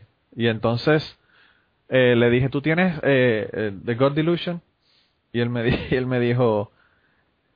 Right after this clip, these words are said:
"No, no, yo no lo tengo, pero me leí la refutación de The God Delusion."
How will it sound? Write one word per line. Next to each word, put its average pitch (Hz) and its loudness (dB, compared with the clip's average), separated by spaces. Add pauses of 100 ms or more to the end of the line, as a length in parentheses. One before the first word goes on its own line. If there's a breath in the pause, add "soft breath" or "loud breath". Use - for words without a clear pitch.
"No, 214 4
no, 139 2
yo 165 2
no 196 4
lo 214 0
tengo, 185 -2
pero 156 0
me 151 -2
leí 165 -2 (200)
la 151 -2
refutación 151 -6
de 147 -2
The 123 -4
God 123 -6
Delusion." 113 -10